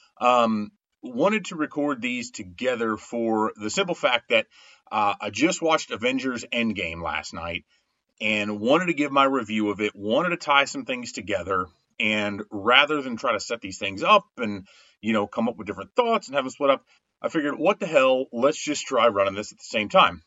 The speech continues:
Now, whether you are watching or listening, uh, or, or maybe both, right? I would hope that you're not watching with the volume off. This has spoilers.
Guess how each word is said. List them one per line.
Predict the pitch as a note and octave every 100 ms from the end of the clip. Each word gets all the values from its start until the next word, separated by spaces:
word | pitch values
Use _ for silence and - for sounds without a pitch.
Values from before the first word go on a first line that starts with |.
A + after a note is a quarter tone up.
| _
Now, | G2 C3+ G2 - _ _ _ _ _ _ _ _ _ -
whether | G#2+ A#2+ A#2+
you | G#2+
are | G2+
watching | F#2 A2+ C#3+ E3+ E3 D3+
or | C#3 B2
listening, | C#3+ - G#2 F2+ C3 _ _ _ _ _ _ _ -
uh, | G2+ G2 F#2+ F#2 -
or, | C3 B2+
or | A2+ G#2+
maybe | F2+ G#2
both, | F3 F3 G2 F#2
right? | G2 C#3+
I | F#2
would | F#2 E2+
hope | C3+ A2
that | F#2
you're | F#2
not | F#2 E2+
watching | - F2+ B2+ - F2+ F2
with | F#2
the | E2+
volume | G#2+ D3+ F2+
off. | F#2 - _ _ _ _ _ _ _ _ _ _ -
This | A#2+ F3 -
has | E3+ C#3+ C3+
spoilers. | - D3 A#2 D#2+ - -